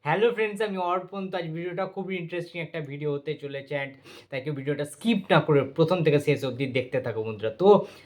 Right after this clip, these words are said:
জি বাংলার পর্দায় আসছে একটা নতুন ধারাবাহিক, তো একটা সিরিয়াল, মেগা সিরিয়াল, সেটা কিন্তু প্রসেনজিৎ চট্টোপাধ্যায়, দ্য ইন্ডাস্ট্রি, নিজে কিন্তু সেটা প্রেজেন্ট করছেন। তার, আহ,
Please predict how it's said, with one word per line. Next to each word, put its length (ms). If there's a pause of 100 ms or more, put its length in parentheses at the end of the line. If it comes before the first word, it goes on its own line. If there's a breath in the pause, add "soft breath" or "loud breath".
(140 loud breath)
জি 260
বাংলার 420
পর্দায় 360
আসছে 280
একটা 180
নতুন 520
ধারাবাহিক, 500 (640 soft breath)
তো 120
একটা 220
সিরিয়াল, 440
মেগা 280
সিরিয়াল, 580
সেটা 220
কিন্তু 300
প্রসেনজিৎ 600
চট্টোপাধ্যায়, 580
দ্য 120
ইন্ডাস্ট্রি, 680 (260 soft breath)
নিজে 340
কিন্তু 540 (240 loud breath)
সেটা 240
প্রেজেন্ট 440
করছেন। 460
তার, 260 (420 loud breath)
আহ, 220